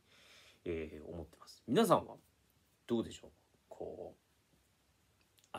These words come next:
新しいことに挑戦したり、新しいことにチャレンジしたりしてますかね？僕は、あのー、本当にお勧めしたいのが、まあ、小さな頃からこう、やりたかったこととか、えー、今だからこそ、こう、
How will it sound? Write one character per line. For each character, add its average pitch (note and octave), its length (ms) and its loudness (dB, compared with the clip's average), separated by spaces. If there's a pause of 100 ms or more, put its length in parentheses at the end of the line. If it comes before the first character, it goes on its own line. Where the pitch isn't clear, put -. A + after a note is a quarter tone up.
新 F2+ 200 -6
し - 140 -8
い - 20 -2
こ E2+ 80 -4
と D#2+ 80 -10
に E2+ 100 -10
挑 F#2+ 220 -8
戦 G2+ 160 -8
し - 80 -12
た A#2 100 -2
り、 E2 220 -6 (640)
新 G#2 280 4
し F#2 60 -4
い A2 40 -2
こ F#2+ 80 -4
と E2+ 80 -6
に D#2+ 80 -8
チ G#2 100 -8
ャ G#2+ 60 -2
レ B2 100 2
ン A2 60 -2
ジ E2 100 -8
し - 80 -10
た - 80 0
り D#2 80 -10
し - 80 -8
て D3+ 100 0
ま C3+ 120 -2
す - 80 -8
か E2+ 100 -8
ね？ - 60 -20 (1160)
僕 G#2 280 0
は、 F#2 360 10 (240)
あ - 120 -14
の E2+ 80 -10
ー、 - 20 -12 (480)
本 F#2 80 -12
当 G#2 80 -4
に G#2+ 100 -4
お G2 60 -2
勧 G#2 180 -4
め A2 100 -2
し G2 100 -6
た A2+ 120 4
い F2+ 60 0
の E2 80 -8
が、 E2 400 -4 (420)
ま F#2+ 60 -8
あ、 E2 80 -10
小 - 180 -6
さ G#2 200 0
な D#2 80 -4
頃 - 280 -10
か - 140 -12
ら F2 60 -10
こ - 260 -16 (180)
う、 - 80 -16
や F2+ 100 -14
り F#2 120 -6
た A2+ 100 0
か G2 80 2
っ - 80 -2
た - 80 -18
こ - 80 -18
と - 80 -16
と - 120 -20
か、 - 220 -16 (800)
え D2+ 640 -10
ー、 - 80 -16
今 C3 260 4
だ A#2 120 8
か F#2+ 80 6
ら E2+ 80 4
こ G#2+ 160 -8
そ、 - 320 -2 (640)
こ - 300 -16
う、 - 0 -